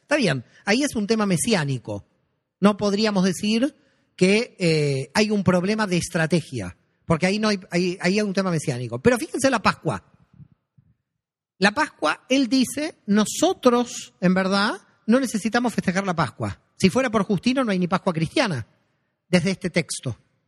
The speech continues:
Porque nosotros, en verdad, ya no somos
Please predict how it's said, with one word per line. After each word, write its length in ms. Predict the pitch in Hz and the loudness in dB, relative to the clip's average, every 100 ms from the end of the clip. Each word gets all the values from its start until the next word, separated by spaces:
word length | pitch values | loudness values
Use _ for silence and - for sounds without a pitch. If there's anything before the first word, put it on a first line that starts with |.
| _ _ _ _ _ _ _ _ | _ _ _ _ _ _ _ _
Porque 280 | 214 208 220 | 0 2 0
nosotros, 880 | 208 - 427 427 208 220 - - - _ _ _ - | 0 0 0 -2 -4 -4 -6 -12 -18 _ _ _ -2
en 120 | 190 | 0
verdad, 480 | 196 190 262 269 311 _ - | 0 -2 -2 -2 -4 _ -2
ya 140 | 262 | 0
no 120 | 269 | 0
somos 720 | - 359 349 214 196 - - | -2 -2 -2 0 -2 -4 -14